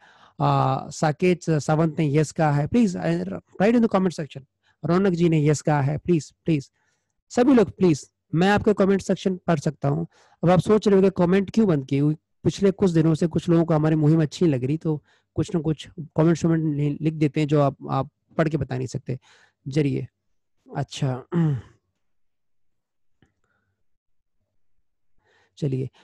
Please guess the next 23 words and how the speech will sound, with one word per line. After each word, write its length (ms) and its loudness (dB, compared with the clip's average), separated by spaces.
वेदांत 340 2
जी 80 2
ने 100 4
लिखा 220 0
है 100 0
कि 120 -2
आपको, 380 0
आ, 360 -4
यस, 500 -2
आ, 340 -2
विजय 220 4
मित्तल 260 2
ने 140 2
कहा 140 0
है 200 0
यस, 420 -2
ठीक 160 -4
है, 160 -4
और 360 2
कई 200 2
लोगों 220 4
ने, 220 2
आ, 280 -2